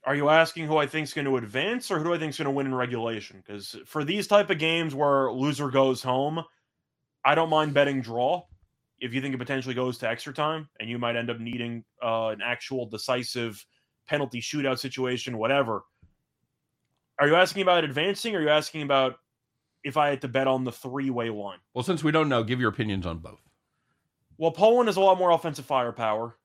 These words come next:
Speaker 1: Defensively, they're not great, but Lewandowski, we know, is a fantastic actual goal scorer. And Sweden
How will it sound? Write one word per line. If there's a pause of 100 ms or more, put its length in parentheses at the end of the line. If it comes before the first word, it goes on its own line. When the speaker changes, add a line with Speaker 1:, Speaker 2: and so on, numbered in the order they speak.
Speaker 1:
Defensively,
they're
not
great,
but
Lewandowski,
we
know,
is
a
fantastic (400)
actual
goal
scorer. (560)
And (340)
Sweden